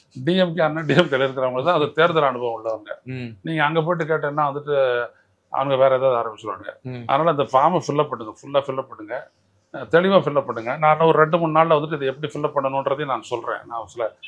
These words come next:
Speaker 1: அட்வைசஸ்லாம் பெற வேண்டியது இருக்குது, சொல்றேன். சிலர்லாம் போட்டிருக்காங்க இணையதளத்துல வந்துட்டு எப்படி ஃபில் அப் பண்றது அப்படின்னு. குறிப்பா அந்த படிச்சவங்க ஃபில் அப் பண்ணிட்டு, ஃபில் அப் பண்ணி முடிச்சு அந்த அப்ளிகேஷனை கொடுத்து ஓகே பண்ணவங்க எல்லாரும்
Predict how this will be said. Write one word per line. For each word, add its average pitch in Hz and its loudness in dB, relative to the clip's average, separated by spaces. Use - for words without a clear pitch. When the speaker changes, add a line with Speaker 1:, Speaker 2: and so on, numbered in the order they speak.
Speaker 1:
அட்வைசஸ்லாம் 135 -2
பெற 120 0
வேண்டியது 110 -6
இருக்குது, 107 -18
சொல்றேன். 110 -6
சிலர்லாம் 185 6
போட்டிருக்காங்க 147 2
இணையதளத்துல 131 -2
வந்துட்டு 127 -8
எப்படி 135 -6
ஃபில் 139 -4
அப் 139 -2
பண்றது 120 -10
அப்படின்னு. 110 -18
குறிப்பா 202 0
அந்த 165 0
படிச்சவங்க 160 0
ஃபில் 156 -2
அப் 175 2
பண்ணிட்டு, 139 -2
ஃபில் 170 0
அப் 180 2
பண்ணி 156 -2
முடிச்சு 143 -2
அந்த 139 0
அப்ளிகேஷனை 147 -4
கொடுத்து 139 0
ஓகே 143 -2
பண்ணவங்க 117 -10
எல்லாரும் 190 4